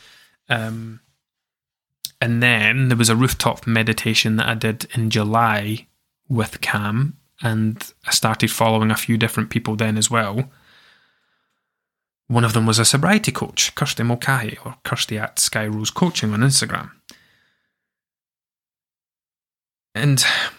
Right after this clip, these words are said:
following these people, spending time with these people, having conversations, learning more and more about sobriety, one day within that three-week period, I took a look at my life, took a look at myself, and I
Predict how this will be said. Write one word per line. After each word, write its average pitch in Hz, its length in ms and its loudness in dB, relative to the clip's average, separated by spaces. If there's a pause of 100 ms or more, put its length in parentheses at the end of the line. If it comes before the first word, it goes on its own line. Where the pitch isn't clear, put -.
(340)
following 151 520 2
these 151 200 2
people, 117 400 -4
spending 135 440 2
time 120 260 0
with 110 80 -2
these 107 160 -2
people, - 300 -10
having 131 280 0
conversations, 110 1120 -4 (240)
learning 139 460 2
more 127 180 4
and 110 100 2
more 107 160 0
about 101 220 -6
sobriety, 104 760 -6 (340)
one 143 420 2
day 110 200 2
within 110 320 0
that 110 180 0
three-week 143 440 2
period, 101 460 -6
I 139 440 0 (880)
took 147 200 2
a 143 60 2
look 139 160 2
at 123 80 0
my 110 160 2
life, 107 480 -6
took 143 220 -2
a 147 40 0
look 143 160 -2
at 120 60 -2
myself, 107 540 -2
and 110 100 -4
I 107 140 -4